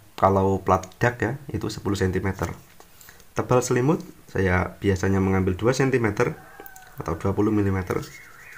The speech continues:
Untuk tulangan lentur. Nah, tulangan lentur ini nanti ada, nanti ada dua arah ya. Tulangan lentur ini nanti ada dua arah, yaitu arah X dan arah Y.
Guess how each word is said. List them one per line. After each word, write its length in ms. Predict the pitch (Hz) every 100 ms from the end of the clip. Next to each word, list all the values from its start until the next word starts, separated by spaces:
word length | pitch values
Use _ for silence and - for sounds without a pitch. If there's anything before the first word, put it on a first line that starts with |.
| - - -
Untuk 400 | 131 143 143 -
tulangan 480 | 139 143 147 147
lentur. 400 | 147 156 151 104 92 - - - - - - - -
Nah, 240 | 104 90 90
tulangan 320 | - 107 113 113
lentur 320 | 117 117 123
ini 240 | 135 175
nanti 240 | 180 139 156
ada, 240 | - - - -
nanti 320 | 117 120 156
ada 240 | 143 117
dua 320 | 113 113 110
arah 160 | - 123
ya. 160 | 113 110 - - - - -
Tulangan 320 | 101 101 101
lentur 320 | 101 98 104 110
ini 160 | 127
nanti 240 | 120 113 -
ada 240 | - 101
dua 240 | - 101
arah, 400 | 92 90 120 147 - - - - -
yaitu 240 | 110 101 -
arah 240 | 104 - -
X 240 | 131 -
dan 160 | 110 107
arah 240 | 95 92
Y. 240 | 98 98